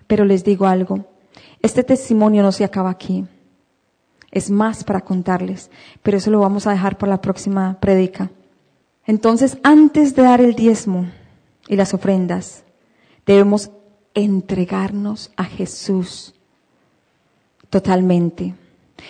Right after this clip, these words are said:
Debemos entregarle todos nuestros pensamientos, de entregarle nuestros corazones, de entregar nuestras familias, de entregar nuestras finanzas, de entregar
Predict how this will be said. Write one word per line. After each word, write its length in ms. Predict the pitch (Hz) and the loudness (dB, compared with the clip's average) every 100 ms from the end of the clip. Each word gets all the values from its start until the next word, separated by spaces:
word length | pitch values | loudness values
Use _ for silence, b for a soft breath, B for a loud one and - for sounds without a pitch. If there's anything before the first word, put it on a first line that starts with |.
| B | B
Debemos 380 | 226 220 233 262 | 2 4 4 4
entregarle 800 | 269 254 226 220 220 220 233 240 | 4 4 4 2 4 2 2 0
todos 480 | 240 - 254 254 254 | -4 0 4 6 6
nuestros 340 | 240 - 226 | 4 0 -2
pensamientos, 880 | - 208 214 208 202 202 202 208 208 | 0 2 2 0 0 0 -2 -6 -6
de 80 | 202 | -4
entregarle 460 | 190 190 190 190 | -4 -2 -2 -2
nuestros 360 | 190 190 - - | -2 -2 -4 -6
corazones, 760 | 202 190 175 202 190 196 196 B B - | -4 -2 -4 -4 -4 -4 -8 B B 0
de 80 | 226 | 2
entregar 480 | 220 220 214 208 | 4 2 2 2
nuestras 320 | 208 208 208 208 | 2 0 -2 -2
familias, 580 | 202 202 196 190 196 | 0 0 0 0 -2
de 60 | 208 | 0
entregar 360 | 202 196 196 190 | -2 0 0 -2
nuestras 360 | 190 202 190 | -4 -6 -8
finanzas, 460 | - 202 196 196 - | -4 -2 -2 -4 -6
de 80 | 208 | -4
entregar 580 | 202 208 202 202 214 | -2 -4 -2 -4 -4